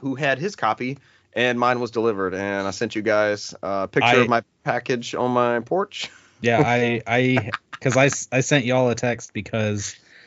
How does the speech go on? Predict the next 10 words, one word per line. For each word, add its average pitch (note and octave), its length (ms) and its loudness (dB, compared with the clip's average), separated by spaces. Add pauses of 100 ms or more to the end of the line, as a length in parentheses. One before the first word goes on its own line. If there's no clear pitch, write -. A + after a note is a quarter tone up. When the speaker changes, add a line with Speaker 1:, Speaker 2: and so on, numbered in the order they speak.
(320)
Speaker 2:
uh, G#2+ 420 4
I A2+ 120 0
had A#2 160 2
told B2+ 360 0
my A#2+ 140 0
son, A2 760 0 (600)
he - 140 -2
was A2 140 2
asking A2+ 460 2
about G2+ 720 0